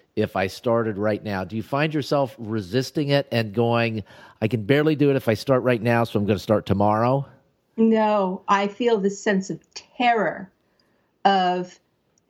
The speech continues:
Speaker 2: not, of, of being in the position I am right now and also up against a deadline. So the terror of getting to a deadline and not being able to write any faster,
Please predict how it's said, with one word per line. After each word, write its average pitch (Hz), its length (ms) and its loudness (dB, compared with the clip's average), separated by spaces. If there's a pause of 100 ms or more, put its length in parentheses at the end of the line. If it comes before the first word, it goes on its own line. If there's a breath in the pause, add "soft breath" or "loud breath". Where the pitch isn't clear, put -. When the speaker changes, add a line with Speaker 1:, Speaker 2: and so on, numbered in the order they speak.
Speaker 2:
not, 208 800 0 (720)
of, 214 140 2
of 175 300 -2
being 302 320 2
in 240 100 2
the 220 80 0
position 220 460 0
I 202 100 0
am 196 420 0 (140)
right 196 200 2
now 220 380 0 (240 loud breath)
and 247 280 2
also 196 320 0
up 185 160 -4
against 175 380 -12
a - 40 -12
deadline. - 460 -14 (800)
So 220 720 2 (280)
the 202 340 0 (120)
terror 226 960 -2
of 196 500 0 (1200)
getting 285 340 0
to 277 120 -4
a 233 40 0
deadline 202 520 0
and 160 240 -6
not - 240 -6
being 294 180 2
able 359 220 0
to 339 80 0
write 302 200 0
any 254 240 0
faster, 196 680 -2